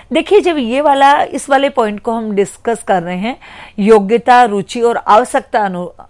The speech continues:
आवश्यकता अनुरूप शिक्षा की व्यवस्था, तो इसमें ये बताना बहुत आवश्यक है कि आवश्यकता अनुरूप शिक्षा की जो व्यवस्था है, उसमें जब हम कक्षा कक्ष में शिक्षण करवाते हैं, तो कक्षा कक्ष में तीन कैटेगरी, यानी ती-, तीन स-, अ, तर-, समूह के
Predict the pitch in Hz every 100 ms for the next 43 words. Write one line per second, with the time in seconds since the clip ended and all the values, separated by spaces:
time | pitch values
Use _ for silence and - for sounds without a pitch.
0 | _ 214 214 202 233 - 233 196 190 190
1 | 175 - 202 - 165 185 165 165 - 208
2 | - - - - 302 302 277 311 294 226
3 | 214 190 196 185 220 202 170 170 214 240
4 | 240 277 - 202 220 - - - - 311
5 | 320 220 220 214 220 190 - 196 - 185
6 | - 190 185 170 165 190 208 - 202 175
7 | 170 - - - - - 294 - 294 339
8 | 330 262 254 277 277 220 190 - 330 330
9 | 226 - 202 202 202 - 202 180 175 170
10 | 160 - 180 262 - - - - - 330
11 | 269 - 285 294 240 - 214 262 - -
12 | 311 339 302 - 196 208 196 196 226 196
13 | 196 214 - 254 254 262 254 254 - -
14 | 202 180 202 175 208 214 196 196 196 269